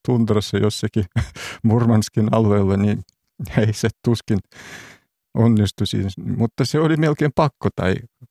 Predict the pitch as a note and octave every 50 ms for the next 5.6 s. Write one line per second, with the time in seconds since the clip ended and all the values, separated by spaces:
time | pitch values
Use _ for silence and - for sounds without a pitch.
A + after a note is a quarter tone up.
0 | _ _ - C3 D#3+ - F#3 - - G#2 F#2+ - - - D2+ - F#2 E2 - -
1 | D#2+ E2 E2 E2 - - F#2+ F2 F2 - - - A2 A2 - - G2+ D2+ D#2+ E2+
2 | - - E2+ E2 - - - - - F#2 - _ _ _ _ _ _ _ - F2
3 | E2 - _ _ - F#2+ F2+ G2+ A2 A2+ G#2+ F#2+ - - G2 F#2+ F#2 F#2 F#2+ G2
4 | F#2 E2 - - F#2+ F2+ - - _ _ _ _ _ _ _ _ _ - A2 G#2+
5 | G#2+ G#2 G2 - G2 F2+ F#2+ F#2 - - - F#2